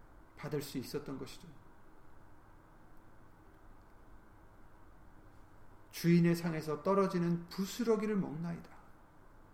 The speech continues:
나에게는 그 부스러기면 됩니다. 그 부스러기만이라도 능히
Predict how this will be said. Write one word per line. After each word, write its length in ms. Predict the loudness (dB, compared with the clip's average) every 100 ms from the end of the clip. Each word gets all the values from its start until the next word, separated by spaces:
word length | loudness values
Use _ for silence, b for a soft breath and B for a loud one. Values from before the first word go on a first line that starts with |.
| -20 -12
나에게는 600 | -8 -6 -6 -6 -6 -6 -10 -14 -20 -20 -18
그 240 | -10 -8 -8
부스러기면 680 | -12 -10 -4 -2 2 2 0
됩니다. 380 | -6 -10 -10 -10 -10 -12 -16 -20 -20 -20 -20 -20 -20 -20 -20 -20 -20 -20 -20 -14
그 180 | -2 -2
부스러기만이라도 1200 | -2 -8 -4 0 2 2 4 4 2 4 2 0 -12 -20 -20 -20 -20 -18 -18 -20 -20 -20 -20 -20 -10
능히 440 | -2 0 2 0